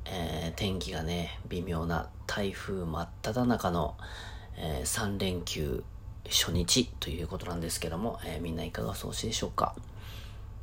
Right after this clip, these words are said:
例によってイエロールーキーは三連休というものを、えー、テレビのニュースで知るまで、えー、今日が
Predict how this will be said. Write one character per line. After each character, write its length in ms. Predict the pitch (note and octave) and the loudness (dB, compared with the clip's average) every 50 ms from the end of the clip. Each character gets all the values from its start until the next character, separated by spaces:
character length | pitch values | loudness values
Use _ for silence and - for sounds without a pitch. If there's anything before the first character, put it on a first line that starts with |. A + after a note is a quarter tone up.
| - - - - - - - - - - - - - - - - - - - - - - | -10 -10 -10 -10 -10 -10 -10 -10 -10 -10 -12 -12 -10 -10 -10 -10 -10 -10 -10 -8 -2 4
例 300 | B2+ D#3 F#3+ G3 G3 F3+ | 6 8 10 10 10 10
に 140 | D#3 C#3+ | 10 10
よ 100 | C3+ B2+ | 8 6
っ 40 | A#2 | 4
て 240 | - - - - C3+ | 2 0 2 2 4
イ 140 | C3 B2+ B2 | 6 8 6
エ 80 | B2+ | 6
ロ 120 | B2+ C3 C3 | 6 6 4
ー 20 | |
ル 100 | B2+ B2+ | 4 4
ー 40 | B2 | 2
キ 120 | - - | 4 4
ー 20 | A2 | 4
は 200 | A2+ A#2 A#2 A#2 - - - - - - - - - - - - - - - - - - | 6 4 4 2 -2 -6 -10 -10 -10 -10 -10 -10 -10 -10 -10 -10 -10 -10 -10 -10 -8 -6
三 320 | - - A2 A2 A#2+ A#2+ | -4 0 0 2 2 2
連 240 | A#2+ A#2+ A#2 A2+ G2+ | 2 2 2 0 0
休 280 | F2+ - A2 A2 A#2 A2+ | -2 -2 -2 0 0 0
と 100 | - G#2 | 0 -2
い 60 | F#2+ | -2
う 40 | F#2 | 0
も 120 | G2 G2 | 0 0
の 100 | F#2 F#2 F#2+ | 0 2 2
を、 140 | G2+ - - - - - - - | 2 0 -2 -6 -10 -10 -8 -6
え 140 | - G#2 G2+ | -4 -4 -4
ー、 40 | - | -4
テ 140 | - - G#2+ | -2 0 0
レ 100 | G2+ F#2 | 2 2
ビ 80 | F#2+ | 2
の 100 | F#2 F#2 | 2 2
ニ 160 | F2+ F#2 F#2+ | 4 4 4
ュ 40 | F#2+ | 4
ー 20 | F#2 | 2
ス 200 | - - - - | 0 0 2 4
で 200 | A2+ A#2 - - - - | 4 4 4 2 -2 0
知 240 | - - - - | 2 4 4 6
る 80 | G#2 G2+ | 6 6
ま 120 | F2+ F2+ | 6 6
で、 200 | F2+ G#2+ A#2 - - - - - - - - - - | 8 6 6 6 2 -4 -8 -8 -8 -8 -8 -6 -2
え 320 | - F2+ F2+ F2 E2+ E2 - | 0 2 2 4 2 2 0
ー、 80 | - - | 0 2
今 220 | - G#2 F#2 F2 | 4 6 6 8
日 40 | E2+ | 8
が 180 | F#2+ F#2 - | 6 6 4